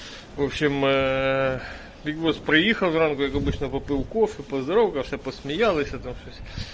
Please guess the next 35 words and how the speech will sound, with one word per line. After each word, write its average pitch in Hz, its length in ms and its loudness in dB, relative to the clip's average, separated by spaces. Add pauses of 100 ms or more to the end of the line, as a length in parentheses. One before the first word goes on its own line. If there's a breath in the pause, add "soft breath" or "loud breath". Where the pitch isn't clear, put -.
(720 loud breath)
От, 127 180 0
і 247 300 2
пої-, 170 420 -2
їх-, 160 240 -6 (120)
їде 175 280 2
він - 140 8
десь - 140 2
по - 160 2
ділах. 135 340 4
Я 220 120 6
в 285 60 2
цей 214 220 6
момент 190 400 4
же 160 60 2
ж 151 120 -4
усього 156 340 4
обмиваю 147 640 4 (720 loud breath)
Валерчика. 135 600 2 (240 loud breath)
Він 185 140 4
тако 170 280 4
проїхав 147 600 2
туди, 180 340 4 (120)
потім 156 260 0
назад 156 300 0
вертається. 180 500 2 (640 loud breath)
Каже: 170 240 6
«Слава, 202 380 4
ну 196 140 4
глянь», 185 280 6
каже, 147 220 4
«що 180 140 2
в 160 60 2
нього 147 160 2
колесо 180 420 2
пробите». 135 500 4